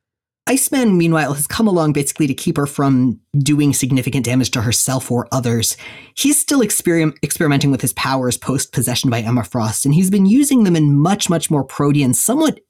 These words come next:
Age of Apocalypse evocative ways.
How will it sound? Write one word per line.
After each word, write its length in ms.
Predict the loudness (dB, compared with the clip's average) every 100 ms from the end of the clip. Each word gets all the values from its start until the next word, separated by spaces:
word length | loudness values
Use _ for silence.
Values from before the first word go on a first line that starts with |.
| _ -2
Age 180 | -2 0
of 80 | 0
Apocalypse 880 | 0 -2 -2 0 -2 -2 -4 -4 -8 -6
evocative 600 | -6 -4 -4 -2 -4 -4
ways. 640 | -2 -2 -4 -6 -4 -6